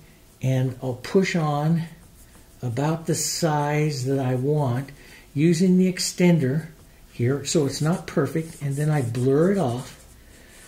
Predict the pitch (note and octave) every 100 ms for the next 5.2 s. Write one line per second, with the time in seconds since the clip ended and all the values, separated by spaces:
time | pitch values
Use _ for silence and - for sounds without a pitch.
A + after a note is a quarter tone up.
0 | - - D3 C#3 C#3 - - D3 D#3+ D#3+
1 | D#3 G3+ B3+ C#4 C#4 C4 - - D3+ C#3
2 | B2 A#2+ A#2 - - - - - - -
3 | - C#3 F#3+ F#3 C#3+ F3+ F3 - D#3 C3
4 | B2+ B2+ - C#3+ C#3 F#3 F3 E3 C#3+ -
5 | C#3